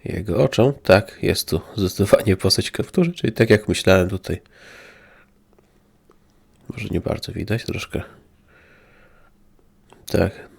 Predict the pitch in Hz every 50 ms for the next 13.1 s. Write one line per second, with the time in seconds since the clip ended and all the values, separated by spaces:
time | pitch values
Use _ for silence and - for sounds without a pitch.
0 | _ _ _ - - 110 120 120 107 104 104 - - 101 110 - 113 - 90 87
1 | - - - - 107 95 98 - _ _ _ _ _ _ _ _ _ _ - -
2 | - - - - - - - _ _ _ _ _ _ _ _ - - - - 113
3 | 110 107 95 92 92 92 - - - 90 90 - - - - 101 - 92 - -
4 | - - - - - - - - 151 147 - - - 180 156 160 151 131 - 110
5 | 104 - - - - 92 98 - - _ _ _ _ _ - - - - 92 90
6 | - 90 98 98 98 95 - - 104 101 95 92 95 92 90 - - - _ _
7 | _ - - - - - - - - - - - - - - - - - _ _
8 | _ _ - 110 98 98 95 92 90 95 98 - - 107 - - - 117 104 -
9 | - - - - - - - _ _ _ _ - - - - - - - - 98
10 | - - 101 - - 92 - - - 90 87 - - - - 92 87 - - -
11 | 85 - - - 95 - - - - - - - - - - - - - - -
12 | - - 90 - - - 90 92 - - - 90 - - - 104 - 95 87 80
13 | -